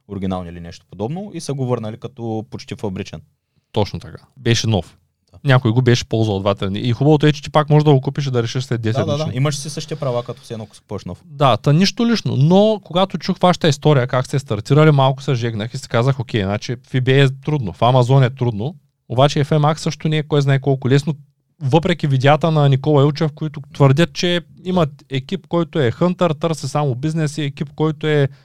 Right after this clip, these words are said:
Speaker 2: за да ти помага. Добре, нека стартираме. Как започна да продаваш в ЕМАК? Как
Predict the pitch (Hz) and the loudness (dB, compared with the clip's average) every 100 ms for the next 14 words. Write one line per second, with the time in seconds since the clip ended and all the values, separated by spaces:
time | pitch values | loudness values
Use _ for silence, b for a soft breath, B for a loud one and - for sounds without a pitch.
0 | b _ 127 123 120 127 120 123 165 185 | b _ -8 -4 -4 -4 -2 2 4 6
1 | 180 139 147 220 196 208 202 170 135 131 | 4 2 2 2 0 -2 -4 -2 0 0
2 | 110 101 92 _ _ - - - _ 135 | 0 0 -4 _ _ -2 -2 -6 _ -4
3 | 131 - 170 151 156 120 - 110 107 117 | -2 -2 -4 0 2 2 0 -2 2 2
4 | 104 98 90 95 _ _ _ 107 98 95 | 2 -2 -6 -10 _ _ _ -10 -8 -10
5 | - - 151 147 - | -14 -6 -4 -4 -10